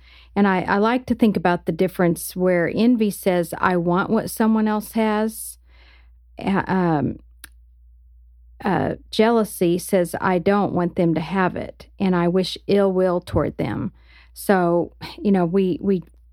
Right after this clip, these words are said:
go from, "I, I want what they have," to, "I don't want them to have it," and then I really,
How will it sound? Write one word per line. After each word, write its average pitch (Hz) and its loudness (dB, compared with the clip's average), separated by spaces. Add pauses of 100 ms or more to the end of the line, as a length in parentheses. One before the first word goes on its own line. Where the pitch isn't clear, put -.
(260)
go 214 2
from, 175 0 (260)
"I, 185 0 (220)
I 196 2
want 220 2
what 190 -2
they 180 0
have," 175 -2
to, 175 2
"I 180 -2
don't 180 0
want 170 -2
them 226 2
to 185 0
have 170 -2
it," 175 -2
and 175 0
then 170 0
I 156 0
really, 180 -2